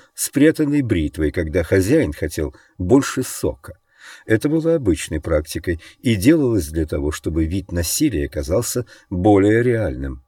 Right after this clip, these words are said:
Теперь это могло бы дать иллюзию чего-то еще с тем же успехом.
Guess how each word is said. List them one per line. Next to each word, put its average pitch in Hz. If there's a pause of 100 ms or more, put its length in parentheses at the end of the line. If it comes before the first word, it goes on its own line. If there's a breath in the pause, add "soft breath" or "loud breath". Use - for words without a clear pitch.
(640)
Теперь 110
это 110
могло 104
бы 104
дать 101
иллюзию 98 (220 soft breath)
чего-то 104
еще 101 (140)
с -
тем 73
же 73
успехом. 78